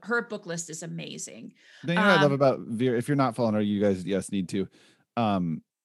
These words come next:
Speaker 2: I love about her is she, she wants to teach teachers too. Like,
Speaker 1: Right.
Speaker 2: it's not, I, I've never seen her post things or say that, like, "You should be doing this." You sh-, she's like, "Here's an idea. Here's an idea. Here's an idea.
Speaker 1: Yes,
Speaker 2: Let's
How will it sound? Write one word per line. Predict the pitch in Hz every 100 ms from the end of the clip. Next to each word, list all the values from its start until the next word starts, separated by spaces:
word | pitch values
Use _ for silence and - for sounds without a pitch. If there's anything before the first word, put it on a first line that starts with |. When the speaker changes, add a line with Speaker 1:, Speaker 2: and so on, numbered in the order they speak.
| _ - - -
Speaker 2:
I | 147
love | 151 147 180 170 156 -
about | 135 135 120
her | 127 131
is | 123
she, | - 113 104
she | - - 127 117
wants | 98 113 131 -
to | 120 107 101 - _
teach | - 120 - - - _
teachers | 117 101 73 -
too. | - 120 90 -
Like, | - 113 107 - -
Speaker 1:
Right. | 190 185 180
Speaker 2:
it's | 131 -
not, | 147 147 131 _ _ _ - -
I, | - 139 147
I've | 135
never | 143 139 160
seen | 147 156 143
her | 139 131
post | 120 131 127 -
things | - 127 123 113
or | 110
say | 131
that, | 110
like, | 113 101
"You | 123
should | - 185 147
be | 139
doing | 135 120
this." | 113 -
You | 123
sh-, | 117
she's | - 123
like, | 123
"Here's | 196 202
an | 156
idea. | 147 170 110
Here's | 123 180
an | 156
idea. | 151 175 139
Here's | 127 147
an | 151
idea. | 143 190
Speaker 1:
Yes, | 139 - -
Speaker 2:
Let's | -